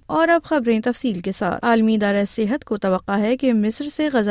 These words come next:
کی پٹی میں رف-، رفح بارڈر کراسنگ کو اشد ضروری سامان کی ترسیل کے لیے کھول دیا جائے گا۔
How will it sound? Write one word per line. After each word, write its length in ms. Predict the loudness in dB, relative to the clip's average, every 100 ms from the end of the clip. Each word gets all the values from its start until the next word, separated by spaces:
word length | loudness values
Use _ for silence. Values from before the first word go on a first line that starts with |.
| -2
کی 80 | -4
پٹی 360 | -4 -4 0 0
میں 220 | 2 0
رف-، 200 | 0 2
رفح 380 | 2 4 2 6
بارڈر 260 | 8 8 4
کراسنگ 440 | 4 2 2 -2
کو 120 | 0
اشد 360 | 2 2 2 4
ضروری 380 | 4 6 2 0 -2
سامان 420 | 0 2 2 0
کی 160 | 0 0
ترسیل 440 | 0 0 -2 -2
کے 160 | -2 0
لیے 180 | 0 0
کھول 240 | 2 2 2
دیا 160 | 0
جائے 260 | 2 0 2
گا۔ 280 | 2 2